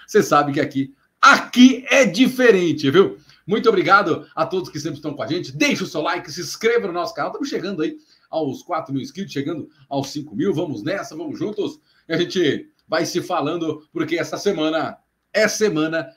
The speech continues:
de Sul-Americana, é semana de estreia, é semana de guerra. Meu Deus do céu, hein?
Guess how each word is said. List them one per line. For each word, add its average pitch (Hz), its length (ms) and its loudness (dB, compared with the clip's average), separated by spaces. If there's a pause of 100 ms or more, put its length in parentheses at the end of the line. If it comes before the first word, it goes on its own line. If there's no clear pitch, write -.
(120)
de 165 160 -6
Sul-Americana, 262 920 -2
é - 20 -4
semana 202 340 -2
de 254 80 -4
estreia, 185 580 0 (240)
é - 80 -20
semana 107 340 -10
de 139 100 -8
guerra. 131 480 -6 (240)
Meu 139 280 -4
Deus 180 280 -2
do 196 140 -10
céu, 147 340 -2
hein? 147 140 -4